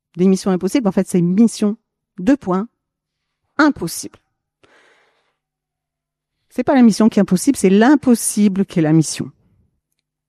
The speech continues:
On est mal barré, hein, vous êtes d'accord, hein ? Ah là là,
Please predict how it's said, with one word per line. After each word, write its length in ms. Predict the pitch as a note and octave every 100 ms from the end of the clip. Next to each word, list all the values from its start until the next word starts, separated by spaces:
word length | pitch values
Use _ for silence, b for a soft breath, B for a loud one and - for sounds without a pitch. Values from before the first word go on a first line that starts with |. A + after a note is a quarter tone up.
| _ _ _ _ _ _ _ _ _ _ _
On 140 | A#3+ F#3
est 40 |
mal 140 | C3 C3
barré, 360 | E3 G#3+ F#3
hein, 180 | D3+ F3+
vous 80 | F#3
êtes 120 | F#3
d'accord, 440 | F#3+ - A#3+ F#3 E3
hein ? 220 | F3 G3 - _ _ _ _ _ _ _ _ _ _ _ _ _ _ _ A#3+
Ah 300 | C4+ D4+ D4+
là 200 | B3 A3+
là, 260 | G#3+ G#3+